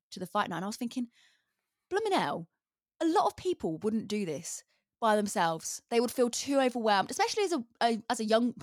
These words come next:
<laughs> young, I don't know if I can still get away with saying that, as a young woman, to go to a fight night, which is in a stadium, which is, um, genuinely ninety-nine percent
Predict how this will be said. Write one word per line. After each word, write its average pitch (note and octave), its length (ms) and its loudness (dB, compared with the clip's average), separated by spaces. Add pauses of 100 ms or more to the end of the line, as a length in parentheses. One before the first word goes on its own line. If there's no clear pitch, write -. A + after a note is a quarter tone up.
<laughs> - 180 -18
young, F3+ 260 -6
I F#3 40 -4
don't F#3+ 100 2
know F#3 40 2
if F3 60 -2
I E3+ 40 -2
can E3+ 80 -8
still F#3 160 -6
get E3 100 -2
away F3+ 160 -2
with F3 80 -4
saying E3 240 -2
that, D#3 140 -8 (420)
as C#4+ 160 2
a F4 80 4
young D#4 260 4
woman, A3+ 440 4 (440)
to D#4 100 0
go E4 220 4
to F#4 140 0
a D4+ 40 2
fight D4+ 280 4
night, E3+ 200 4
which F#3+ 200 -6
is B3 240 -2
in A#3 60 0
a A#3 100 4
stadium, A#3 500 0
which - 240 -6
is, G#3+ 220 -2 (500)
um, F#3+ 260 2 (600)
genuinely C#4+ 580 2 (140)
ninety-nine C4 540 0
percent A#3+ 380 -2